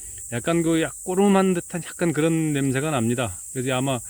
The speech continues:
이 검은 빛으로 된 부분, 요 부분에서 그런 냄새가 나는 게 아닌가 이렇게 생각을 합니다만은,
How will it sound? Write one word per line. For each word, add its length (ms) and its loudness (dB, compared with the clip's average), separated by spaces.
이 40 -4
검은 380 4
빛으로 380 -2
된 240 2
부분, 380 -2
요 100 2
부분에서 500 0
그런 200 0
냄새가 300 0
나는 240 0
게 60 -2
아닌가 300 -2
이렇게 180 -4
생각을 300 -4
합니다만은, 640 -2